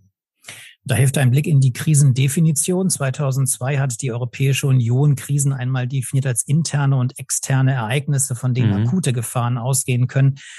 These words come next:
Speaker 1: für vier Bereiche, also Lebewesen, Menschen und Tiere, für die Umwelt, für Vermögenswerte oder eben für die Reputation einer Organisation.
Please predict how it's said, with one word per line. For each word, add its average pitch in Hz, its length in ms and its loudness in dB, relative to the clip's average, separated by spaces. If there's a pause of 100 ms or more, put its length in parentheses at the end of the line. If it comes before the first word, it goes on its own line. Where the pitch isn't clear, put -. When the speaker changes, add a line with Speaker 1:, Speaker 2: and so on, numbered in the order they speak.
(160)
Speaker 1:
für 131 140 -2
vier 147 240 2
Bereiche, 135 640 0
also 120 300 -2
Lebewesen, 151 760 2
Menschen 123 340 -2
und 127 120 -2
Tiere, 156 360 0 (320)
für - 120 -6
die 123 160 -4
Umwelt, 160 500 2
für 135 160 -4
Vermögenswerte 135 880 -2
oder 127 220 -2
eben 127 220 -4
für 135 140 -4
die 127 120 0
Reputation 135 880 -2 (360)
einer 127 280 -4
Organisation. 123 1080 0